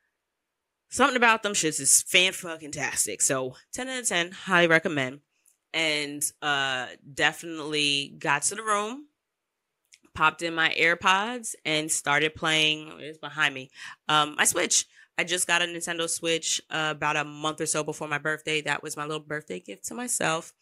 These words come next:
And I proceeded to totally ruin my place in Zelda. That's the only game I play. Zelda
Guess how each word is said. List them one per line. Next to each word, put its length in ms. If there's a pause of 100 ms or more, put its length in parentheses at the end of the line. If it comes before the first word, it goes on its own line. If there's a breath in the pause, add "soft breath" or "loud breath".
(480 soft breath)
And 400 (140)
I 220
proceeded 760 (140)
to 520 (180)
totally 560
ruin 580 (120)
my 140
place 420
in 200
Zelda. 460
That's 200
the 100
only 160
game 300
I 100
play. 240
Zelda 440